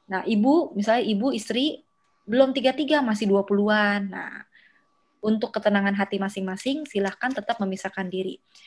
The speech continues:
Digabung apabila semua, walaupun masih positif nih, tetapi kalau city value-nya di atas tiga puluh tiga, boleh bergabung. Makan bareng misalnya, dalam satu keluarga ya, boleh.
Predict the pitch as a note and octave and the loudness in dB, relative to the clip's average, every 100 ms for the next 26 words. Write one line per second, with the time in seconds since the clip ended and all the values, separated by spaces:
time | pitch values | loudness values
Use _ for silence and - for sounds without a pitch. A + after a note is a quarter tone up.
0 | - _ _ _ _ _ _ _ F#3+ F#3 | -20 _ _ _ _ _ _ _ -8 0
1 | C#4+ D4 C#4+ G#3 G3 B3 G#3+ D#4+ F#4 F4 | 2 2 0 0 4 4 6 2 2 -2
2 | G#3+ A3 G3+ G#3 A3 C#4 D4 - A3 A3+ | -2 0 2 2 2 0 -2 -4 -2 0
3 | A#3+ C4+ D4+ E4 D#4+ _ - A3+ B3 D4 | 0 0 -2 -6 -10 _ 2 4 4 2
4 | B3+ B3+ - G#3+ F4 F4 D4 G#3+ G#3 G#3 | 0 -2 -2 0 -2 0 -2 2 0 0
5 | G#3 G3+ C#4+ G#3 G3 C#4 C#4+ C#4+ A3 G#3 | -2 -2 0 2 2 0 -6 -4 0 0
6 | G#3 G3+ G3+ A#3 E4 D#4 G3+ G3+ G3+ G3+ | 2 0 0 -2 -4 -4 0 0 0 -6
7 | A#3+ G3 F#3+ G#3 _ _ _ F3+ G3+ G3+ | -4 -4 -4 -6 _ _ _ -2 2 2
8 | F#3+ F#3 A#3+ A#3+ G#3+ G#3 G#3+ - _ _ | 0 0 -2 -2 -4 -2 -4 -8 _ _
9 | - - F#3 F#3 F#3 G3+ G3+ G3+ G3+ G3+ | -16 -8 -6 -4 0 4 6 6 4 0
10 | F3 F3 F3+ F#3 G3+ G3 F#3 F#3+ - G3 | -6 -12 -10 -12 -6 -4 -4 -4 -2 -2
11 | G3 F#3+ F#3+ C4 G3+ F#3+ A#3+ G#3 F#3+ | 0 -2 0 -2 -2 -4 -2 -2 -4